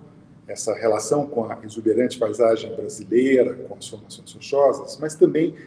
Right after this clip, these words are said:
expressava ali o seu interesse e sua aproximação pela arquitetura organicista proposta pelo seu amigo Bruno Zev.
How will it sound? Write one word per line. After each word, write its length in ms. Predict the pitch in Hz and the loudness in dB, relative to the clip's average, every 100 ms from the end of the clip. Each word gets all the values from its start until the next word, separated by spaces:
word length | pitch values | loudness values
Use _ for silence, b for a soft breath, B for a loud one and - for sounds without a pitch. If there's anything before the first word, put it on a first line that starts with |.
| - | -16
expressava 580 | - - 156 151 143 123 | -10 -6 0 4 4 4
ali 300 | 107 113 127 B B - | 4 0 -2 B B -10
o 80 | - | 4
seu 160 | 170 | 6
interesse 600 | 165 131 120 131 - - - - - | 8 8 6 4 0 -8 -12 -18 -18
e 80 | 110 | -6
sua 160 | - 117 | 0 2
aproximação 580 | 120 - 110 - 120 | 0 -2 -8 -8 -10
pela 200 | 117 120 | -6 -6
arquitetura 440 | 117 - - 120 113 | -6 -10 -8 -6 -4
organicista 760 | 110 113 104 - 147 147 - | -4 -4 -4 -12 -12 -12 -12
proposta 480 | - 104 120 117 117 | -10 -4 -2 -2 -4
pelo 180 | - 110 | -8 -10
seu 200 | - 113 | -6 -6
amigo 520 | 110 113 107 107 110 | -6 -14 -16 -16 -14
Bruno 320 | 107 110 120 | -14 -8 -6
Zev. 400 | 117 123 107 - | -6 -10 -16 -20